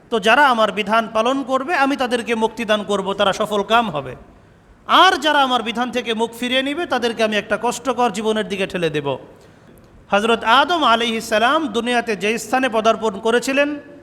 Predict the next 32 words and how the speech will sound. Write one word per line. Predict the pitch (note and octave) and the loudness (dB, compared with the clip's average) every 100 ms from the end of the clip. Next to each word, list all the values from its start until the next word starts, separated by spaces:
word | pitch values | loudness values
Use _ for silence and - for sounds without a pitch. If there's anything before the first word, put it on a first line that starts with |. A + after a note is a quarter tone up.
| - - | -20 -6
আমরা | A#3 B3 D4 | 0 4 4
জানি | B3+ C4 D4 | 2 -2 0
সেটি | C4+ C4+ | -2 -4
সিংহল, | A#3 D#4+ D#4+ A#3+ G3 C3 A2+ - - - - | -4 -2 0 2 2 0 -8 -20 -20 -20 -8
অর্থাৎ | F#3+ A3 F#3+ | -2 -2 0
বর্তমানে | G#3+ G#3+ B3+ A#3+ | -2 -2 -2 -2
যে | A3+ | -2
শ্রীলঙ্কা | - B3 C4 C4 A#3+ | -4 0 0 2 2
আছে | G#3+ G#3+ G3+ - - - - _ _ | 2 0 -12 -14 -20 -20 -20 _ _
এখানে | - B3+ E4+ F4+ | -4 0 2 2
তিনি | F4 D#4 | 0 2
এসেছিলেন। | B3+ - - F#3+ D3 B2 B2 - - | 0 -2 -4 -4 -4 -8 -16 -20 -6
ওখানে | A3 A#3 B3 | 0 2 2
বর্তমানে | A3+ A#3 A#3+ A3+ A3 G#3 - - - | 0 -2 0 0 0 -2 -6 -20 -2
আদম | G#3 A3+ C#4 C4+ | 2 4 2 2
পাহাড় | A#3+ A3 A3+ | 0 2 2
আছে, | G3+ G#3 F#3+ | 2 0 0
আদম | G3 A3 G3 | 0 0 -2
হিল | A#3+ B3+ | -2 -2
বলে | G#3 G3+ F3+ | -2 0 0
ওরা, | E3+ C#4+ - - - | 0 -2 -6 -18 -10
সেখানে | C#4+ C4+ A#3+ | -2 0 0
অনেক | A3+ G#3+ F#3+ | 0 -2 0
বড় | A3 G#3+ | 2 2
একটা | A3 | 0
পায়ের | G#3 G3+ G3 | 0 0 0
ছাপ | G3 A3 G3+ | 2 2 2
আছে। | - G3 - - - - | -4 -8 -12 -20 -20 -18
সম্ভাবনা | - C4+ D4 D4 C#4+ C4 | 0 4 4 4 2 0
আছে | B3 B3 | 0 -4
যে | A3+ | -4
সেটা | A#3+ A3+ G#3 | -2 0 0